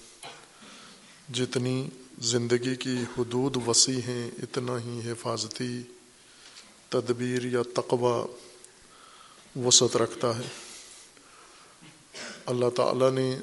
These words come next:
سورہ مبارکہ نساء میں پہلی سورہ، پہلی آیت میں انسان کو خطاب کیا ہے اور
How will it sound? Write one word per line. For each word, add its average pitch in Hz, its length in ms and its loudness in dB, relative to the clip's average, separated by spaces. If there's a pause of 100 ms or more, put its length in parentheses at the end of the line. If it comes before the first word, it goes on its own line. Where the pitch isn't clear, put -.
(180)
سورہ 120 480 4 (100)
مبارکہ 120 880 -2 (760)
نساء 120 480 4
میں 123 260 -2 (1300)
پہلی 123 340 2
سورہ، 123 380 6 (120)
پہلی 135 300 4
آیت 120 400 4
میں 123 240 0 (1300)
انسان 127 600 2
کو 131 460 4
خطاب 127 380 4
کیا 123 340 2
ہے 127 120 -2 (260)
اور 120 400 0